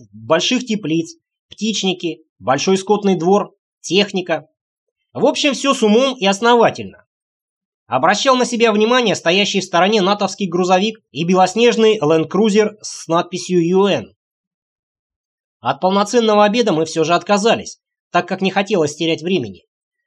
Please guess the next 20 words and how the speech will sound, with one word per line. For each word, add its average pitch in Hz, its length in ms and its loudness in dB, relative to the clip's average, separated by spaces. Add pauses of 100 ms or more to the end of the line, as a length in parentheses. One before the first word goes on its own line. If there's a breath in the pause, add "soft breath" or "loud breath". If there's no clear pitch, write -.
(120)
Но 139 160 -2
на 208 140 0
чай 294 200 -2
немного 240 380 0
задержались. 147 800 -2 (680)
Ну 147 180 -2
и 311 80 2
так, 220 300 0 (400)
пообщаться 214 640 0
и 135 180 -8
выяснить 165 420 -4
обстановку. 214 640 -2 (420)
Эдик 262 340 -2
рассказал 240 580 2
нам, 107 200 -10
что - 200 -4
когда 208 280 2
началась 220 400 2
миротворческая 214 800 0
миссия, - 460 -6